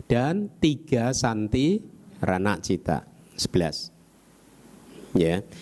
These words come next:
Kenapa kita belajar ini? Nanti nih, bab keempat nih, kita akan terapkan nih bagaimana ini taddaramana muncul di,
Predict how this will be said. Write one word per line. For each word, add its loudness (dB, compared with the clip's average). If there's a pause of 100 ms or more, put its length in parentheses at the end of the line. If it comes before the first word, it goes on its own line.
(400)
Kenapa 0
kita 0
belajar 2
ini? 2
Nanti 2
nih, 2
bab 0
keempat 0
nih, -2
kita 0
akan -2
terapkan 0
nih 0
bagaimana 2
ini 0
taddaramana 0
muncul 2
di, -4